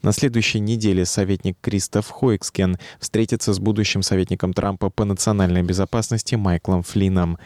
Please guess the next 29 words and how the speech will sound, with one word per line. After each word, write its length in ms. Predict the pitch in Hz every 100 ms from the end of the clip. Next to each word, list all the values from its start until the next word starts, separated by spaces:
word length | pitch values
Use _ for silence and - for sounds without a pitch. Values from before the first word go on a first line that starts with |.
| - - -
Во 80 | 113
время 220 | 139 147
предвыборной 560 | - 104 101 98 95 95
кампании 480 | 120 117 113 92 90
Дональд 360 | 104 113 95
Трамп 360 | - 92 90 -
не-, 260 | 113 113 -
неоднократно 760 | 113 110 107 101 95 - 90
обещал 460 | 87 95 - 117 117
наладить 460 | 104 92 95 98 -
отношения 680 | 110 - 92 - 98 95
с 140 | 92 -
Москвой 400 | 92 - 120 127
и 180 | - 139
рассмотреть 580 | 135 - 98 98 95
признание 520 | - 98 98 92 92 90
Крыма 340 | 101 101 98
российским. 720 | 92 92 107 95 - 90 87 - - -
Миллиардера 480 | 113 120 120 104 92
также 320 | - 110 104
неоднократно 560 | 92 92 95 - 95 90
обвиняли 440 | 87 92 104 113
в 60 | 92
симпатиях 640 | - 90 87 95 - 92
к 80 | -
российскому 640 | 92 90 - 98 - 95
президенту 580 | 92 101 101 101 95 104
Владимиру 520 | 104 101 95 90 92
Путину. 580 | 90 98 - 87 87 85